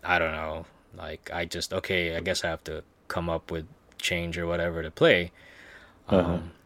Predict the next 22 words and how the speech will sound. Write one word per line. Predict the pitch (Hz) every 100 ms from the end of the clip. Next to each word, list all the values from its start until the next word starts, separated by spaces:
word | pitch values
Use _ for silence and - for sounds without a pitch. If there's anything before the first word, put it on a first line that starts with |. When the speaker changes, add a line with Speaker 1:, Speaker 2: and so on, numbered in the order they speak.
| -
Speaker 1:
but | 104 113
yeah, | 156 165
so | - 101
that's, | 98 98 - -
that's | 92 92 -
how | 95
it | 90
starts. | - 113 156 95 -
And | - 95 95
then, | 95 98 95 92 -
um, | 92 92 87 85 82 90 - -
uh, | 107 101 67 -
another | 107 107 107
thing | 117 98
I |
noticed, | 90 101 156 175 - - - - - - - - -
they're, | 98 107 107 104 -
um, | 95 92 85 82 85 -
they're, | 123 147
they're | 113 135 127
substitutes, | - 147 - 131 - 87 -
dude. | 92 101 110